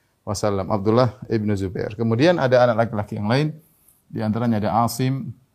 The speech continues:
ada Al-Munzir, eh, kemudian,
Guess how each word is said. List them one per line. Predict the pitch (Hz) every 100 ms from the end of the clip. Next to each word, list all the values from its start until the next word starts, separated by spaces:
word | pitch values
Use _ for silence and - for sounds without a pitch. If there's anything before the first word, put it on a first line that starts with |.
| _ _ _ _ _ _
ada | 107 101 101 -
Al-Munzir, | 104 104 117 123 123 143 - - _ _ _ _ _ _ _ - - - - _ _ _ _ _ -
eh, | 113 110 117 - _ _ _ _ - - _ _ - _ _ _ _
kemudian, | 104 107 117 113 -